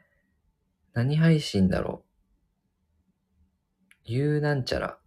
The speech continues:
ユーネクストとかかな。ライブ配信してるんですかね。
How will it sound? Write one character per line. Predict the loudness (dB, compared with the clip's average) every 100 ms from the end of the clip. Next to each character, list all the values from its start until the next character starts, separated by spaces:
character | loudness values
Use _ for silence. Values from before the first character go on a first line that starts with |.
| _
ユ | -4 0 4 6 6
ー |
ネ | 4 0
ク | 2 0
ス | 0
ト | -6 -8
と | -8
か | -8 -10 -10
か | -8
な。 | -4 -4 -6 -10 _ _ _ _ _ _ _ _ _ _ _ _ _ _ _ _ _ _ _ _
ラ | 0 2
イ | 2
ブ | 0
配 | 0 0 0
信 | -2 -6
し | -10
て | -10
る | -10
ん | -10
で |
す | -10
か | -8 -4
ね。 | -4 -4